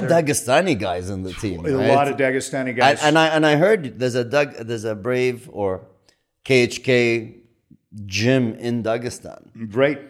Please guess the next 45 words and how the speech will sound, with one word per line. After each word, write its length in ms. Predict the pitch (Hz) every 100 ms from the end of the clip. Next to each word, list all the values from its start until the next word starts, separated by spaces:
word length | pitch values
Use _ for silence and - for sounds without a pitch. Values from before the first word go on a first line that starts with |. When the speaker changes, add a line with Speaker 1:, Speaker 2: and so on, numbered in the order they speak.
| -
Speaker 2:
exactly. 520 | 113 104 131 139 139
Well, 180 | 110 110
that's 220 | 123 127
where 160 | 135 123
Eldar 380 | 123 123 120 117
El-, 200 | 117 127
Eldarov 460 | 127 127 135 110 -
is 100 | 107
from, 360 | - 110 123 127
and 260 | 110 117
he's 240 | 113 139 127
a 100 | 123
good 280 | 92 127 -
friend 280 | 131 127
of 160 | 123 104
Khabib's 560 | 117 113 123 131 123 - _ _
from 240 | 123 110
way 220 | 101 123
back 320 | 147 117 98 120
when. 320 | 110 117 127
They 140 | 120
actually 440 | 117 117 - 117 117
interviewed 400 | 127 120 120 -
Khabib 360 | 113 107 110
and 100 | 110
said, 260 | - 120 113 - -
"Who's 280 | - 208 151
your 140 | 175 156
hero?" 500 | 135 110 90 85 -
Speaker 1:
Mm. 240 | 123 120 101
Speaker 2:
And 80 |
he 60 | 127
said, 200 | 120 156
"Eldar 380 | 127 131 151 151
Eldarov 440 | 175 208 123 95 117
is 140 | 131
Speaker 1:
Mm. 40 |
Speaker 2:
my 100 | 117 110
hero." 360 | 113 104 90 -
Speaker 1:
Mm. 320 | 123 120 104 - _
Speaker 2:
And 180 | 127 135
this 200 | 185 -
guy 240 | 170 135
is, 320 | 127 123 117 -
uh, 460 | 135 117 110 101